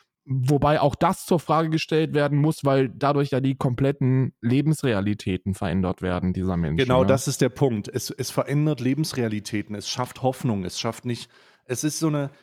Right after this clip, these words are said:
Speaker 2: das ist ja die, das ist ja der allgemeine Ansatz bei der Ver-, Verhinder-, bei, beim Verhindern von Kriminalität
Speaker 1: Ja.
Speaker 2: in dieser Form, nämlich, dass du,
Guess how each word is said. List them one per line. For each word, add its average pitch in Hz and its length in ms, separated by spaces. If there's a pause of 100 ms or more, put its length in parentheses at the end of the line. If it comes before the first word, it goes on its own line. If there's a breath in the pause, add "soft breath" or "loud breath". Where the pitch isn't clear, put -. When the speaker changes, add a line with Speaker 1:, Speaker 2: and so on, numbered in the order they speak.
(120)
Speaker 2:
das 131 160
ist 170 140
ja 170 100
die, 143 320
das 143 180
ist 151 100
ja 160 100
der 143 140
allgemeine 143 600
Ansatz 123 400
bei 120 140
der 113 140
Ver-, - 240
Verhinder-, 123 600 (140)
bei, 117 180
beim 120 240
Verhindern 127 560
von 113 220
Kriminalität 120 880
Speaker 1:
Ja. 98 240
Speaker 2:
in 120 120
dieser 113 280
Form, 117 380
nämlich, 113 340
dass - 180
du, 113 300